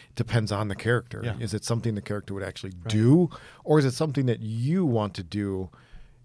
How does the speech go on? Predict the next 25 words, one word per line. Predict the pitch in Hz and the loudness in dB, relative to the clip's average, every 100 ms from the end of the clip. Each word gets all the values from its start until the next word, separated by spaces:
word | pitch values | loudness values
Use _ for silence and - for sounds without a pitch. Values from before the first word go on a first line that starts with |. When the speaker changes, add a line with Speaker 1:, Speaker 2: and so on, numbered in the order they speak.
| _ | _
Speaker 1:
as | 113 107 101 | -6 -4 -2
a | |
way | 98 107 104 | -2 0 -2
to | - 104 104 101 95 | -2 -2 -2 -4 -10
follow | - - - 117 113 110 101 | -14 -12 -4 0 2 0 -2
your | 98 95 90 | -2 -6 -6
character | 113 113 104 104 | -2 -2 -2 -4
and | 98 | -2
maybe | 107 101 98 92 - _ - | -2 -2 -4 -6 -10 _ -4
put | 123 | -2
down | 113 101 92 | -2 -4 -4
thoughts | - 95 95 92 - 98 | -6 -6 -6 -10 -10 -8
and | 90 | -8
Speaker 2:
Sure. | 82 92 90 - - _ - | -8 -8 -10 -12 -20 _ -12
Speaker 3:
Yeah. | 92 90 | -8 -6
Speaker 1:
uh, | 90 92 - | -6 -8 -4
maybe | 107 98 - - - | -4 -4 -6 -18 -6
something | - 123 127 | 0 2 2
you | 117 | 2
can | 98 101 | 0 -2
go | 101 | -4
back | 78 101 98 110 - | -2 -2 -2 -4 -8
to, | 92 85 | -10 -10
to | - | -12
kinda | - 101 92 85 | -8 -6 -6 -8